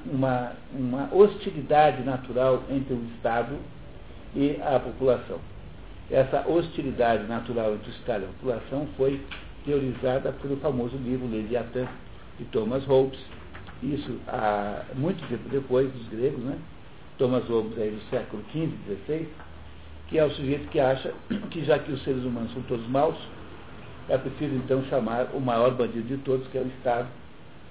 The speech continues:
para organizar a maldade dos pequenos bandidos.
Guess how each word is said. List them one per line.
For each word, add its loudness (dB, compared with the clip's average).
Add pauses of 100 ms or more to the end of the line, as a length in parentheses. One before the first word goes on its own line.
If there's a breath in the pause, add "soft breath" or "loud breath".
(100)
para 2
organizar 2
a 0
maldade -2 (200)
dos -4 (300)
pequenos -2
bandidos. -2